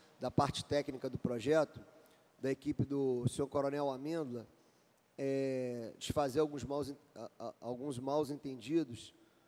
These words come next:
porque não é, o projeto não é apenas na orla. Quando, quando nós falamos que o, o projeto tem o principal objetivo de resgatar a tranquilidade, é,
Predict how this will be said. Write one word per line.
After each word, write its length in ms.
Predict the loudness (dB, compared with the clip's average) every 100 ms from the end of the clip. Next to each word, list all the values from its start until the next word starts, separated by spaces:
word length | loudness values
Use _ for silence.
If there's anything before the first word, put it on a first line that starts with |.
| _
porque 260 | -8 -8 -8
não 180 | -6 -4
é, 140 | -2
o 80 | -2
projeto 460 | -2 -2 -4 -4 -4
não 160 | -2
é 40 | -2
apenas 460 | -2 -2 -2 -2
na 160 | -2 0
orla. 420 | 0 -2 -8 -14 -18 _ _ _
Quando, 800 | -2 0 4 4 4 2 0 -6 -12 -6
quando 220 | -4 -2
nós 140 | -2
falamos 420 | -2 0 -2 -2
que 100 | -2
o, 220 | 0 0 -2
o 140 | -6
projeto 680 | -4 -4 0 -2 -2 -8 -8 -12 _ _ _ _ _ _ _ _
tem 80 | -8
o 60 | -2
principal 320 | -2 2 2
objetivo 420 | 2 -4 -6 -8
de 120 | -2
resgatar 500 | 0 0 -2 -4 -4
a 40 | -4
tranquilidade, 920 | -6 -8 -8 -6 -2 0 -2 -6 -16 -20 _ -20 _ _
é, 540 | -4 -4 -4 -6 -10